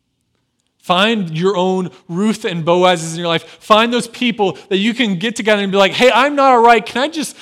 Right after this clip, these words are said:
can I just vent? Can I just, you know, get this off my chest? Can I just ask for you to be in my corner?" Find those people in your life. See, us as a church, we say all the time that we are a family. We're a family of imperfect people who are coming together to worship a perfect God.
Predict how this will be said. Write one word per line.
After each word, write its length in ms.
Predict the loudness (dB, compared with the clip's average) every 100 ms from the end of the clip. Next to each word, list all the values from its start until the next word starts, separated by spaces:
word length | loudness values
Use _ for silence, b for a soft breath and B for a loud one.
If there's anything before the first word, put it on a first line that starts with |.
| B
can 140 | -4 -4
I 20 |
just 220 | -2 -6
vent? 480 | -2 -2 -2 -4 -14 _ _ _ _ -4
Can 140 | -2
I 60 | 0
just, 240 | -4 -6 B B
you 160 | -2 -2
know, 80 | -2
get 140 | -4
this 160 | -2 -2
off 160 | -4
my 140 | -4 -4
chest? 280 | -2 -4
Can 160 | -4 -6
I 240 | 0 0
just 220 | 0 -4 -2
ask 400 | 4 4 4 -2
for 80 |
you 180 | -4 -4
to 80 | -2
be 160 | -4 -2
in 80 |
my 100 | -2
corner?" 320 | -4 -2 -4 -6 B
Find 420 | -4 0 0 0
those 140 | -4
people 260 | -4 -6 -6
in 60 | -6
your 100 | -8
life. 460 | -10 -14 -20 _ _ _ _ _ _ _ _ _ _ _ _ -10
See, 320 | -4 -2 0
us 360 | 0 0 0 -4
as 120 | -6
a 80 | -8
church, 480 | -8 -4 -4 -6 B B
we 140 | -2 0
say 140 | 2
all 140 | 0
the 80 | 0
time 220 | -4 -4
that 100 | -2
we 240 | -2 -2 0
are 280 | 4 4 2
a 60 |
family. 400 | -2 -8 -6 -6 B B
We're 220 | 2 2
a 40 |
family 360 | 2 -2 -2 -4
of 100 | -6
imperfect 600 | -12 -12 -6 -6 -6 -10
people 340 | -10 -6 -4 -4
who 120 | -4
are 80 | -4
coming 260 | -6 -6
together 240 | -2 -2 -2
to 120 | -4
worship 320 | -2 -2 -6
a 40 | -8
perfect 440 | -6 -6 -6 -4
God. 260 | -2 -4